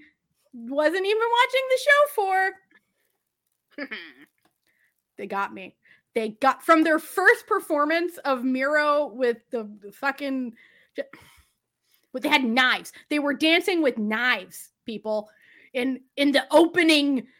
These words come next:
Speaker 1: show. They didn't even have any special effects during the opening show. It was just them in a room with, like,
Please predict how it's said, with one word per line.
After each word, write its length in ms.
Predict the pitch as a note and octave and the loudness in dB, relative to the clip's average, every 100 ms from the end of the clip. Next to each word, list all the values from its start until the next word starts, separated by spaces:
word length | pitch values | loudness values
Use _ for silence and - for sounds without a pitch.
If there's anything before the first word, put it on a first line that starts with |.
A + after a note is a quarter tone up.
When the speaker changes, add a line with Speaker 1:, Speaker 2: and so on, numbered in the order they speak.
| _ _ _ | _ _ _
Speaker 1:
show. 520 | - - D#4+ C#4+ G#3 | -6 4 6 6 4
They 80 | B3 | 2
didn't 120 | G4 G#4 | 2 4
even 100 | F#4+ | 4
have 100 | F#4 | 4
any 140 | F4 | 0
special 380 | - E4 D#4+ C#4+ | 2 2 2 -2
effects 360 | - D4 D4+ - | 2 2 0 -2
during 260 | C4 B3 | -4 -2
the 100 | A#3+ | -2
opening 320 | A#3 A#3 A3+ | -2 -2 -4
show. 300 | G#3+ B3 G#3 G3 | -4 -2 -2 -2
It 60 | |
was 120 | C4+ A3 | -4 0
just 260 | D#4+ - | 0 2
them 200 | C4 D4 | 2 4
in 60 | C#4+ | 2
a 80 | A#3+ | 0
room 380 | A#3 B3+ D#4 D4 | 0 0 0 -2
with, 120 | C#4+ | -2
like, 180 | A#3+ | -4